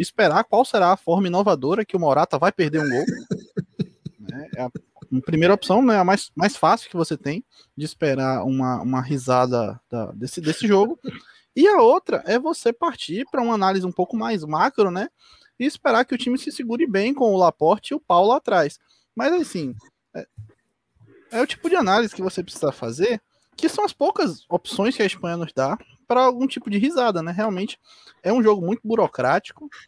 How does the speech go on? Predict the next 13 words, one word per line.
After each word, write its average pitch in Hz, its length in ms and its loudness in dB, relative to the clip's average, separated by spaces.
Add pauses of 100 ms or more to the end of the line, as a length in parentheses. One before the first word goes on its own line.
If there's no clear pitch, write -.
(120)
né? 170 260 -10 (380)
Como 226 180 4
o 277 60 0
Pereira 202 340 8
bem 180 180 0
ressaltou, 160 640 0
eu 156 140 0
acho - 220 0
que 202 320 -4
a 165 100 -2
presença 196 480 -2
do 226 80 -2
Busquets, 151 640 -8